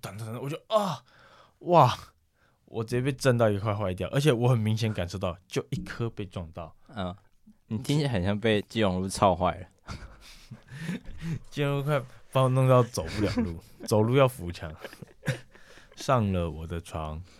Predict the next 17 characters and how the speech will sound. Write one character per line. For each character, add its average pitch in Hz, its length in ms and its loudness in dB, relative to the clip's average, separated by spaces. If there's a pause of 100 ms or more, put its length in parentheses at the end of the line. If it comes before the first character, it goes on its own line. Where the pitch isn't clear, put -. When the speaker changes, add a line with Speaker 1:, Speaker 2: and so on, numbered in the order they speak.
(380)
Speaker 1:
走 82 580 -2
路 98 460 -4
要 90 400 -2
扶 80 460 -14
墙。 80 580 -10
Speaker 2:
好， 95 360 -4
然 107 160 -4
后 123 200 -6 (120)
换 123 160 0
我 92 120 -4
的 80 240 -6 (160)
第 139 140 6
二 117 80 10
个 101 100 4
冷 85 200 0
知 92 200 -2
识。 87 260 -2